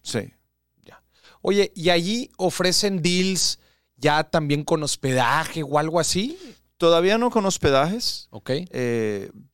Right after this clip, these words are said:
Speaker 2: O, o algunos servicios
Speaker 1: lo, lo que, lo
Speaker 2: adicionales.
Speaker 1: que, lo que tenemos es con, con, con, con male-, m-,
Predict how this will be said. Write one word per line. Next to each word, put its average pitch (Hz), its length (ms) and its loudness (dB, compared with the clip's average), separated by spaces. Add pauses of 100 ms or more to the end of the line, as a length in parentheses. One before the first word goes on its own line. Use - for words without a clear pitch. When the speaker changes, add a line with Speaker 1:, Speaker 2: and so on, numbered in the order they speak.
Speaker 2:
O, 139 100 0
o 151 240 -2
algunos 147 300 2
servicios 156 460 2
Speaker 1:
lo, 156 60 2
lo 160 100 2
que, 156 140 -2
lo 147 60 0
Speaker 2:
adicionales. 151 200 2
Speaker 1:
que, 131 60 -2
lo 147 80 0
que 147 100 -2
tenemos 156 360 -4
es 143 240 -2
con, 131 200 -4 (140)
con, 107 300 -2
con, 104 720 -6
con 113 240 -4
male-, 110 340 0
m-, 113 300 -6